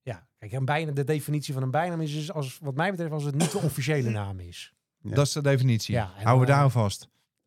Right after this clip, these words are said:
Speaker 2: En,
Speaker 3: Dus
Speaker 2: en iets meer dan alleen maar een afkorting van, van de
Speaker 1: Eigenlijk
Speaker 2: naam.
Speaker 1: wel, ja.
Speaker 2: Ja.
Speaker 3: En is die terecht? Vraag twee aan jou. Is die terecht dat hij zo werd genoemd? Behalve dan, eh, dat er leuke variatie is.
Speaker 1: Ja, nou, ik, ik vond van wel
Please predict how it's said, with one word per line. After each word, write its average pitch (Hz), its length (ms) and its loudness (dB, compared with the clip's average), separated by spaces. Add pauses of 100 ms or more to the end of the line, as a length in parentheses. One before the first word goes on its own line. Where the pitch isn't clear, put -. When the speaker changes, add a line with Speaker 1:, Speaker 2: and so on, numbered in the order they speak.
(180)
Speaker 2:
En, 120 160 2
Speaker 3:
Dus 123 260 4
Speaker 2:
en 165 60 4
iets - 160 2
meer 143 260 4
dan 131 220 4
alleen 127 220 4
maar 123 120 4
een 120 120 2
afkorting 123 560 0
van, 104 280 -2
van 101 200 -4
de 95 60 0
Speaker 1:
Eigenlijk 147 340 -2
Speaker 2:
naam. 113 120 -4
Speaker 1:
wel, 98 100 -6 (100)
ja. 131 80 4
Speaker 2:
Ja. - 40 6
Speaker 3:
En 151 120 2
is 156 180 0
die 139 180 -2
terecht? 139 420 -2
Vraag 156 260 -2
twee 151 320 -4
aan 127 100 -4
jou. 123 280 -6
Is - 200 -4
die 135 120 -2
terecht 139 480 -4 (100)
dat 131 160 -6
hij 127 80 -2
zo 131 200 0
werd 127 160 -4
genoemd? 139 460 -4
Behalve 117 340 -2
dan, 117 280 -2
eh, 117 220 -4 (220)
dat 113 180 -8
er 120 80 -2
leuke 120 240 -2
variatie 117 640 -4
is. - 220 -12 (840)
Speaker 1:
Ja, 143 460 -4
nou, 117 340 -4 (360)
ik, 139 100 -16 (240)
ik 185 160 -14
vond 127 240 -6
van 107 160 -8
wel 185 120 -4